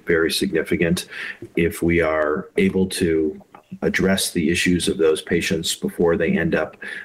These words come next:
back in the hospital, then, um,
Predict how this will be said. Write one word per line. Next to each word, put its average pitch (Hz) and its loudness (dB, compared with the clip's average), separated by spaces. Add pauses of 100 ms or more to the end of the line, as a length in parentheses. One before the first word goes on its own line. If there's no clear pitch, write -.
(120)
back 95 -2
in 87 2
the 76 -2
hospital, 80 0 (200)
then, 85 2
um, 76 -4